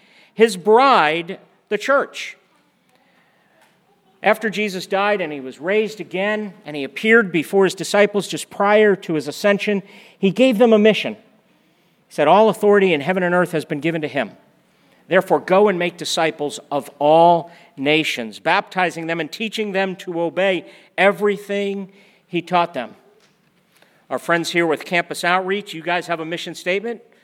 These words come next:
that kind of summarizes the Great Commission, does it not? It says, "Glorifying God by building up laborers on the campus for the lost world." I've always liked that. See, I have it written in my notes. We have a strategy here at Spruce Creek. Same mission.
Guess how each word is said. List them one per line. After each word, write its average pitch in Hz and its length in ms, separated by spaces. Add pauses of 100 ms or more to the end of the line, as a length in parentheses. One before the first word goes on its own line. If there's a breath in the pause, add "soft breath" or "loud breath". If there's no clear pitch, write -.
(140 soft breath)
that 135 160
kind 202 180
of 170 60
summarizes 208 920
the 175 60
Great 202 220
Commission, 214 380
does 190 160
it 196 80
not? 226 280 (540 soft breath)
It 139 140
says, 175 160
"Glorifying 214 640
God 220 280
by 202 140
building 220 380
up 220 120
laborers 226 680
on 208 120
the 208 60
campus 240 540
for 240 120
the 226 120
lost 233 340
world." 240 440 (200 soft breath)
I've 226 120
always 240 260
liked 233 260
that. 190 300 (800 soft breath)
See, 226 100
I 180 80
have 175 80
it 202 80
written 147 240
in 175 100
my 190 140
notes. - 540 (840 soft breath)
We 247 180
have 302 100
a 233 40
strategy 208 600
here 214 160
at 214 100
Spruce - 360
Creek. 277 180
Same 330 320
mission. 320 360